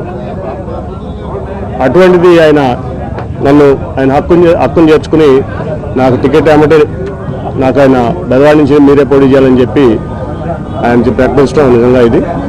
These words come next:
ఇప్పుడు మనం చూసాం చంద్రబాబు నాయుడు గారి ఎజెండా ఏంటంటే సింగిల్ పాయింట్ ఎజెండా. ఆయన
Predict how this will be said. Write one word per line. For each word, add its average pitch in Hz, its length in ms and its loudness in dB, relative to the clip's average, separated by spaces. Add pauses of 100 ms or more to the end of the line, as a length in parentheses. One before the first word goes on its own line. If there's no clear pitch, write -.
(280)
ఇప్పుడు 143 220 4 (1800)
మనం 151 260 2
చూసాం 160 280 2 (420)
చంద్రబాబు 170 540 2
నాయుడు 165 240 2
గారి 147 160 2
ఎజెండా 156 280 4 (100)
ఏంటంటే 139 300 2 (100)
సింగిల్ 156 280 2
పాయింట్ 143 240 4
ఎజెండా. 113 280 0 (3500)
ఆయన 156 220 4